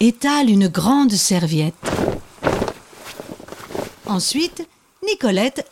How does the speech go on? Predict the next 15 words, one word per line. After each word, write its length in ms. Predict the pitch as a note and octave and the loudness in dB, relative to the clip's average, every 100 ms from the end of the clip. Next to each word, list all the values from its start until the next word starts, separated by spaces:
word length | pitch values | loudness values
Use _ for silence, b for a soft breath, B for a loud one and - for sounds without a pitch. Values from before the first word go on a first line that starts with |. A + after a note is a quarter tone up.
| - | -2
enfile 580 | A#3+ - - C#4+ D#4+ D#4 | -2 0 0 2 2 0
son 220 | - G3+ | 0 0
petit 420 | - A#3+ - C4 | 0 -2 2 4
maillot 300 | A#3 G#3 F3+ | 4 4 2
vert, 400 | D#3+ D#3 D#3 D#3+ B B - - - | 2 0 0 -2 B B -20 -16 -8
celui 420 | - C4+ B3+ C4+ | 0 2 4 2
qu'elle 200 | A#3 A3+ | 0 -2
préfère. 680 | - A3+ - G3+ F#3+ F3 F3+ _ _ _ _ _ _ _ _ _ _ _ _ _ - - - C#4+ | -4 -4 -2 -2 -2 -4 -10 _ _ _ _ _ _ _ _ _ _ _ _ _ -20 -20 -10 -4
La 140 | F#4+ | -2
voilà 300 | E4+ D#4+ B3+ | 0 0 0
prête. 400 | - D#3+ - - E3+ - - - - - - - - - | -4 -10 -10 -18 -20 -20 -20 -20 -20 -20 -20 -20 -6 0
Mais 120 | C4+ | 0
prête 300 | - D4 D4 | 0 -4 -2
à 100 | D4 | -4
quoi ? 360 | - D4 D4 | -2 -4 -4